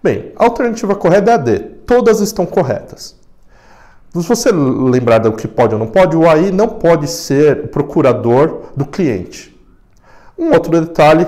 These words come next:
que é importante lembrar aqui dentro dessa linha é que o cliente nunca pode te remunerar por nada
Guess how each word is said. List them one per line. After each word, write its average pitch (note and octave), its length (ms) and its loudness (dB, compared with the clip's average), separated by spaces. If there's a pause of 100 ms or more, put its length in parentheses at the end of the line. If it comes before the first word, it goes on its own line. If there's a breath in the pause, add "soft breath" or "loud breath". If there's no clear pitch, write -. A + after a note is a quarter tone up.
que D#3 80 -2
é C3+ 40 0
importante - 500 -4
lembrar A#2+ 300 0
aqui C3 160 -4
dentro G#2+ 260 -6
dessa A2+ 260 -4
linha C#3+ 140 -2
é D#3 60 -2
que D#3 100 -14
o C3+ 80 -8
cliente E3 460 -4
nunca F#3+ 240 -2
pode D3+ 320 0
te - 200 -18 (180)
remunerar D#3 520 -2
por F3 160 0
nada A2 600 -4